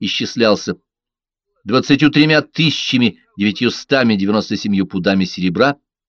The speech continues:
и небольшим количеством золота и жемчуга, в денежном выражении равной сумме от четырех до десяти миллионов долларов. По-видимому, наиболее отвечает действительности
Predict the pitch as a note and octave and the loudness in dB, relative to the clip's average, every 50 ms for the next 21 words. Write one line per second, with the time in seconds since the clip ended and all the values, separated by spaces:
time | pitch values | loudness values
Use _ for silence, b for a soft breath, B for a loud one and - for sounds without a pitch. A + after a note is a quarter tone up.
0 | _ _ _ _ - G2+ G#2 G#2+ G#2 A#2+ A2+ - - G#3 G#3 F3 - C3 C3 A#2+ | _ _ _ _ -4 -2 -2 2 2 2 2 2 -2 -4 -4 -2 -2 -4 -4 -4
1 | G2+ - - - G2 F2+ F2+ D#2 D2+ B2 E3 F3+ E3 D3+ D3 - C#3+ C#3 C#3 A#2 | -6 -8 -6 -4 -2 -2 -2 -2 0 2 2 2 2 0 -2 -2 -2 -2 -2 0
2 | G#2 A2 G#2 F#2+ - - - F2 F2 - _ _ _ _ _ _ _ - F2+ F#2 | 0 0 0 -2 -4 -8 -6 -6 -8 -8 _ _ _ _ _ _ _ -8 -6 -4
3 | F#2 A2 C3 C3 A#2 A2 G#2+ G2 F#2 G#2 G#2 G#2 G2+ G2+ G2+ G#2 G2+ F#2 F2+ G#2+ | 0 2 4 4 4 4 2 2 2 2 2 4 4 4 4 4 4 4 2 2
4 | B2 A#2+ A2+ G#2+ G2+ G2 F#2 G2 G#2+ G#2+ G#2 G2+ G2+ G2 F#2 - - A2+ G#2 G2+ | 2 2 2 2 2 2 2 2 2 2 2 0 0 0 -2 -2 -4 -2 0 0
5 | G2 F2+ B B B B B G2 G2+ F#2+ - - - G#2+ F2 - F#2+ F#2+ A2+ A2+ | 0 -2 B B B B B -2 -2 -2 -2 -4 -4 -4 0 2 2 4 4 4
6 | G2+ F#2 F#2 F#2 F#2 F2+ F2+ - - - - D3+ C3+ C3 B2+ B2+ B2 B2 A2+ G2 | 4 4 2 2 2 0 -2 -4 -6 -4 -4 -2 -2 0 0 0 0 0 -2 0
7 | G2 A2+ G#2+ F#2+ F#2 F2+ F2 - _ _ _ _ _ _ _ _ _ _ _ _ | 2 4 4 4 4 0 -2 -6 _ _ _ _ _ _ _ _ _ _ _ _
8 | _ F#2+ G2 G2+ G2+ F2+ F2+ F2 F#2+ F#2+ F#2+ F2 G2 G#2 G2+ G2 F#2+ F2+ - - | _ -2 0 2 2 2 2 0 2 2 2 4 4 4 4 4 2 0 -2 -6
9 | F#2+ F2 - - G2+ F#2+ F#2 F2+ E2 E2 E2+ - - - F#2 F2 - F#2+ F2+ - | -8 -8 -4 -2 0 0 0 -2 -4 -6 -12 -14 -10 -10 -12 -8 -8 -10 -10 -10
10 | - - | -14 -16